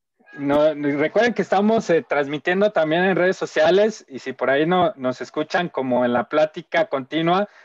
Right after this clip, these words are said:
eh, no, no se preocupen, no, no, nos per-, no se pierden de, de mucho, pero estamos de, de regreso aquí en Solo Negocio Radio. Eh, el tema de hoy, pues, tiene que ver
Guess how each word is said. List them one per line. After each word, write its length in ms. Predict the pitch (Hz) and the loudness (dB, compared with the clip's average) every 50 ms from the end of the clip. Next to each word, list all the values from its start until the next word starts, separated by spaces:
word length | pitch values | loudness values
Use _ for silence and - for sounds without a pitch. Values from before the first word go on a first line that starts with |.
| _ _ | _ _
eh, 720 | - 127 127 127 127 127 127 127 127 127 127 127 131 135 127 | -8 -4 -2 0 2 2 2 2 2 2 2 2 0 0 -2
no, 220 | 139 143 151 160 156 | -2 -2 -2 0 0
no 160 | 170 185 196 | 0 -2 0
se 140 | - 220 202 | -2 -4 -2
preocupen, 520 | - 160 147 - 180 180 - - 151 143 | -2 -2 -2 0 -2 -2 -2 -2 -2 0
no, 200 | 147 160 165 151 | 0 -2 -2 -4
no, 200 | 156 151 170 180 | -4 -2 0 0
nos 220 | 185 196 196 - | 0 0 -2 -4
per-, 320 | - - 147 139 151 139 143 | -4 -4 -4 -2 -2 -4 -4
no 140 | 156 156 170 | -4 -4 -4
se 140 | - - | -4 -6
pierden 380 | - - 170 170 170 180 175 160 | -6 -4 -2 0 0 0 0 0
de, 200 | 143 135 120 - _ - - - _ _ | 0 0 -2 -4 _ -16 -20 -20 _ _
de 120 | - 131 135 | -8 -6 -2
mucho, 480 | 147 170 180 175 - - 208 220 214 - _ _ _ _ _ _ _ _ _ _ | -2 -2 -2 -2 0 -2 -2 -2 -4 -8 _ _ _ _ _ _ _ _ _ _
pero 460 | - 180 202 208 226 240 220 208 208 - _ | 0 2 2 4 4 4 2 0 -2 -6 _
estamos 580 | - 151 139 - _ - 196 202 208 226 226 185 | -8 -8 -8 -6 _ -2 0 2 2 2 2 2
de, 400 | 165 165 156 147 143 135 123 - _ | 2 2 2 2 2 0 -2 -4 _
de 180 | 139 131 143 | -4 -4 -2
regreso 480 | 143 151 147 151 175 196 208 202 - 220 | 0 0 0 2 2 2 0 2 2 2
aquí 320 | 202 208 - - 196 208 | 0 0 0 0 0 2
en 180 | 208 196 180 160 | 2 2 0 -2
Solo 300 | - 185 185 190 202 208 | -2 0 2 4 4 4
Negocio 400 | 185 165 156 180 190 - 196 185 | 2 2 2 2 0 0 0 0
Radio. 500 | - 165 175 180 190 196 196 208 220 214 - - - - _ _ _ _ _ - | 2 2 2 4 4 4 4 4 2 -2 -6 -14 -20 -20 _ _ _ _ _ -6
Eh, 360 | 123 127 127 127 135 147 - | -2 0 2 2 2 0 0
el 180 | 135 135 127 - | -2 -2 -2 -2
tema 320 | - 165 180 185 185 180 | -2 0 0 2 2 2
de 120 | 170 156 156 | 2 2 2
hoy, 260 | 165 175 185 190 190 | 2 4 2 2 0
pues, 240 | - - 143 131 - | 0 -2 -6 -4 -2
tiene 240 | - 185 233 226 | -2 -2 -2 0
que 80 | - 185 | 0 0
ver 280 | 170 180 202 190 180 | 0 2 0 0 -2